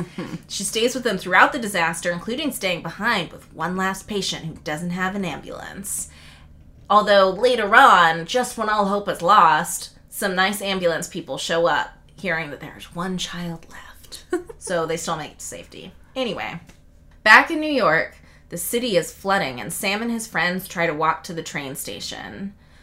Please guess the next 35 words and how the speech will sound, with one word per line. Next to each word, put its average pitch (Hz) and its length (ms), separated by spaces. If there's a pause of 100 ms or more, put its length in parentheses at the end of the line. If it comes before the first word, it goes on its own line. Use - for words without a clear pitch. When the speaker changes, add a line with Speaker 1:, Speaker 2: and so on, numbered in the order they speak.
(140)
Speaker 2:
Also, 262 320
wolves 285 440
have 156 80
escaped 185 360
from 190 160
the 180 100
zoo. 254 520 (400)
Speaker 1:
The, 233 180
some 262 140
of 339 60
the 190 220
fakest 160 300
wolves 151 240
I've 143 160
ever 127 220
seen. 127 360 (200)
If 190 80
Speaker 2:
They're 190 100
Speaker 1:
you - 60
Speaker 2:
not - 80
Speaker 1:
can't 339 240
Speaker 2:
realistic 180 180
Speaker 1:
manage 190 160
Speaker 2:
looking. 165 160
Speaker 1:
real 175 220
wolves, 147 360
don't 147 260
have 120 360
them. 107 240
Speaker 2:
Yeah. 214 280 (540)
The 240 140
homeless 302 480
guy 143 340
from 160 220
before 160 720